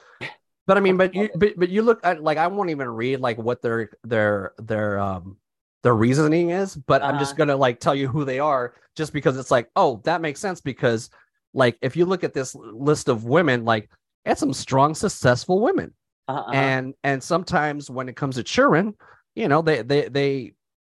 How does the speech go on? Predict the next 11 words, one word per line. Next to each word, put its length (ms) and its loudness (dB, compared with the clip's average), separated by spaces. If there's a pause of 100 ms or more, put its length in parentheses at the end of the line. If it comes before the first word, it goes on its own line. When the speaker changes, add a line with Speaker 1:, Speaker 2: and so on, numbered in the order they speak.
(280)
Speaker 1:
your 600 2
priorities 680 2
shift, 720 -12 (380)
right? 260 4
Speaker 2:
Uh-huh, 60 -8 (340)
uh-huh, 40 -16 (100)
uh-huh. 80 -10 (100)
Speaker 1:
And, 180 6
and 140 2
listen, 340 2
there's 240 -2